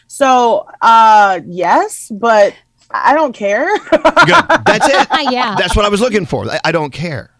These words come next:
Speaker 2: 'Cause you're an artist.
Speaker 1: I know.
Speaker 2: So, I mean, I can't imagine being an artist where everything is so calculated to, "I've got, we gotta check the research. How, uh, how am I researching today?" I was like,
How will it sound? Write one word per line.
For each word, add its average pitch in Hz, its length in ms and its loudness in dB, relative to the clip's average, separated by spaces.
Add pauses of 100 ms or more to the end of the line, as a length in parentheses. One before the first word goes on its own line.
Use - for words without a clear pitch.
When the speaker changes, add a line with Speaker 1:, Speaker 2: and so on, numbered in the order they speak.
(220)
Speaker 2:
'Cause 160 140 -8
you're 175 80 -2
an 165 80 -2
artist. 170 320 0
Speaker 1:
I 240 40 0
know. 202 180 -4 (260)
Speaker 2:
So, 226 140 -2
I - 20 -2
mean, 185 220 -2
I 165 100 -2
can't 196 220 -4
imagine 180 260 -2
being 151 160 0
an 139 160 -2
artist 151 340 -2
where 135 260 -4
everything 143 420 -4
is 123 100 -4
so 123 120 -4
calculated 110 760 -8
to, 117 220 -8
"I've 120 100 -6
got, 123 160 -6
we 170 80 -2
gotta 165 140 -6
check 160 160 -4
the 147 80 -6
research. 143 380 -4
How, 131 80 -4
uh, 127 260 -4
how 123 100 -6
am 156 80 -6
I 156 40 -6
researching 139 460 -8
today?" 127 360 -12
I 127 60 -8
was 127 120 -8
like, 127 320 -10